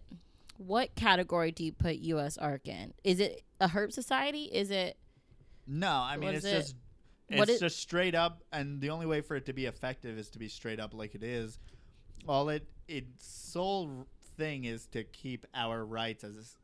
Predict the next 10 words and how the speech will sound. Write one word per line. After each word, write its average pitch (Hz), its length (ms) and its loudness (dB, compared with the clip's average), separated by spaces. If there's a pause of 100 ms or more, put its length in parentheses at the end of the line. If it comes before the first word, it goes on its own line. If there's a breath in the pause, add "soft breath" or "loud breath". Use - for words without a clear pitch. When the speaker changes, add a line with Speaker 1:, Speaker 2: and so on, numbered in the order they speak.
Speaker 2:
keepers 107 500 -10
of 101 180 -10 (140)
reptiles. - 520 -12
Speaker 1:
So, 202 480 2
okay, 202 160 -2 (680)
U 190 200 0
S 214 160 0
Arc, 170 160 2 (260)
United 185 800 -2
States, - 960 -2